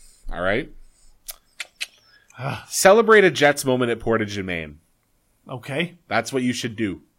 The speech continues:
Speaker 2: Apparently.
Speaker 1: So, uh, what was the last moment? They made the playoffs.
Speaker 2: Yes.
Speaker 1: Jets moments, by the way.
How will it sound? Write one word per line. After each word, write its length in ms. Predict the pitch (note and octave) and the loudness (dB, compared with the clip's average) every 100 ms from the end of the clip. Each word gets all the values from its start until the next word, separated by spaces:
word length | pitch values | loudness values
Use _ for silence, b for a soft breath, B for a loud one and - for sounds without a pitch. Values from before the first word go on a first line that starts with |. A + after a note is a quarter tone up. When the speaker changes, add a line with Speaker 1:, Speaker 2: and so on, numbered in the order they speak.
| _ _ | _ _
Speaker 2:
Apparently. 580 | - G3 B3 B2+ C3 F3 _ _ _ _ | -8 -6 -6 -8 -14 -16 _ _ _ _
Speaker 1:
So, 420 | - D#3+ D#3 D#3+ | 2 6 8 8
uh, 240 | D#3 D3+ | 8 8
what 120 | D#3 F#3 | 8 4
was 120 | F3+ | 2
the 60 | |
last 320 | F3 D#3+ D#3 D3+ | 4 6 4 2
moment? 420 | D3+ C#3 F#2 F2 | 0 0 -4 -4
They 100 | A#2+ | -2
made 220 | B2 B2 | 0 -2
the 80 | A#2 | -2
playoffs. 600 | A2 F2+ C#2+ - - - _ _ - _ _ | -4 -4 -6 -12 -18 -18 _ _ -20 _ _
Speaker 2:
Yes. 520 | D3+ A#3+ - - - - | -2 0 0 -6 -8 -14
Speaker 1:
Jets 380 | C#3 G#3 C4 - | 2 6 6 4
moments, 460 | D#3 D3+ D#3+ C3 - | 4 6 6 2 2
by 180 | A#2 G2 | 4 4
the 80 | F#2 | 2
way. 340 | E2+ C#2 D#2 | -4 -6 -8